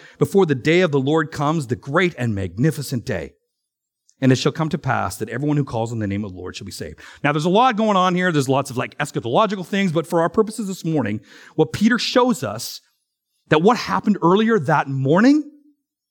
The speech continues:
was a f-, direct fulfillment of what the prophet Joel prophesied a long time ago, that the, the Spirit of God himself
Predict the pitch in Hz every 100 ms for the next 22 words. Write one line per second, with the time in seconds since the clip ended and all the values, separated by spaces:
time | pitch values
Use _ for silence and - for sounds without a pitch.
0 | _ _ _ _ _ _ - 113 123 -
1 | - 131 127 170 - 180 - 131 110 107
2 | 98 113 107 - 113 117 104 107 90 90
3 | 95 _ _ _ _ - 131 110 110 -
4 | 92 90 - 92 95 98 101 92 92 104
5 | - 110 - - - - - 185 180 175
6 | - 127 117 113 131 - 110 - - 110
7 | 131 180 -